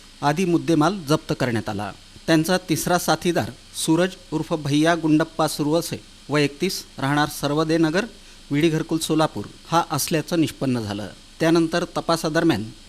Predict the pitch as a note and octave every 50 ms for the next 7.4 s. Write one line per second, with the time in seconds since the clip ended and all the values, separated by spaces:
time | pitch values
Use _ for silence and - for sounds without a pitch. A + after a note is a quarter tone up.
0 | - - - D#3 D3 D#3 E3+ E3 E3 E3+ F#3 G#3+ - - D3+ D3 D3 C#3+ E3 F3
1 | F#3 F#3+ - - - - - C#3+ D3 C#3+ D#3 E3+ F3 C#3 G2+ F2+ G2+ - - -
2 | - - C#3 D3 D3 D#3+ F3+ G#3 A3+ - - - - - - C3 D3+ D#3 E3 F3
3 | E3+ - - F#3 G3+ - - D3 D3 D#3+ D3+ D#3+ F3+ D#3 D#3+ F3 F#3+ - - D3+
4 | C#3 C3+ A#2 - A2+ A2 G2+ F2+ - - - - - - - - E3 - - G3
5 | G3 F#3+ - G3 E3 - - F3+ D#3+ - F3 E3+ D#3+ F#3 - - A2 G2+ - -
6 | - - - D3+ D3+ D#3+ F#3+ A3 F#3+ D#3+ D3 C3+ D3+ D3+ D#3 E3+ G3 F#3+ - F3+
7 | E3+ E3 D#3+ E3 - F3+ F3+